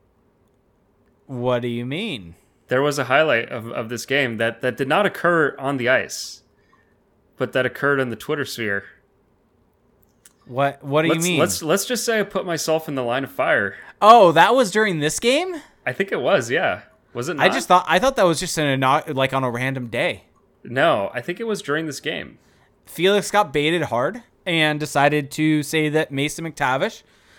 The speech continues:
Speaker 1: has more points over his N H L career than Quinton Byfield and Alex Turcotte combined. And let's just say that
Speaker 2: Kings, Kings fans did not like that.
Speaker 1: Kings fans found it, and it worked its way around,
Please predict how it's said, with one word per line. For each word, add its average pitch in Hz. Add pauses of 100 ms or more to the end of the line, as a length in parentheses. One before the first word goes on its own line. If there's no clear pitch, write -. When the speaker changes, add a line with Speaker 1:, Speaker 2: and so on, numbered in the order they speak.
(140)
Speaker 1:
has 147
more 127
points 160
over 135
his 139
N 135
H 139
L 185
career 160 (420)
than 143
Quinton 160
Byfield 147
and 143
Alex 131
Turcotte 139
combined. 180 (580)
And 226
let's 220
just 277
say 220
that 196
Speaker 2:
Kings, 180 (140)
Kings 170
fans 185
did 135
not 131
like 123
that. 104
Speaker 1:
Kings 233
fans 254
found 226
it, 330
and 202
it 196
worked 196
its 214
way 214
around, 208